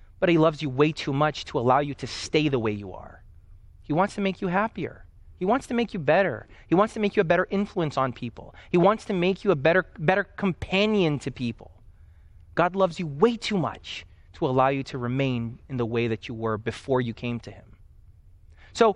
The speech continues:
a lot of people, it, it seems sometimes offensive, "Well, doesn't God just accept me the way I am? Doesn't he love me the way I am?" Absolutely he does. But he loves you way too much to, to let you stay in that condition. <laughs> He loves you to the point who, where he will bring you to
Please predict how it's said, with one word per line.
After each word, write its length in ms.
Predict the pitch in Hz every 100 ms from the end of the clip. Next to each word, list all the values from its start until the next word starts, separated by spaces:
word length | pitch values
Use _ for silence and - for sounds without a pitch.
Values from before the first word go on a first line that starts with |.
| - -
a 60 |
lot 180 | 233 311
of 120 | 330
people, 280 | 254 269 208
it, 220 | 190 190
it 80 | 185
seems 240 | - 269
sometimes 400 | - 247 247 226
offensive, 400 | 175 - 226 170
"Well, 100 | 135
doesn't 300 | 127 131 202
God 200 | 180 202
just 200 | 175 185
accept 320 | 170 - 180 208
me 100 | 196
the 100 | 147
way 220 | 170 196
I 80 | 180
am? 300 | 147 208 190
Doesn't 200 | 156 160
he 120 | 160
love 180 | 180 208
me 80 |
the 80 | 196
way 160 | 175 180
I 160 | 170
am?" 100 | 185 - - -
Absolutely 560 | 370 381 359 415 339
he 100 | 175
does. 500 | 139 98 85 - - - - - - - - -
But 100 | 240
he 60 | 277
loves 220 | 269 240
you 80 | 254
way 200 | 247 285
too 200 | - 233
much 260 | 240 -
to, 120 | - 226 - -
to 100 | 214
let 180 | 196 214
you 80 |
stay 380 | 214 - - 254
in 80 | 226
that 180 | 208 -
condition. 420 | 202 196 - - - -
<laughs> 60 | - - - - - - - - - - - -
He 180 | - 190
loves 240 | 175 180
you 80 | 185
to 100 | -
the 100 | 156
point 300 | 143 160 156
who, 240 | 160 156 170
where 160 | 151 151
he 160 | - 175
will 160 | 151
bring 320 | 127 165 202
you 180 | 160 147
to 240 | - 160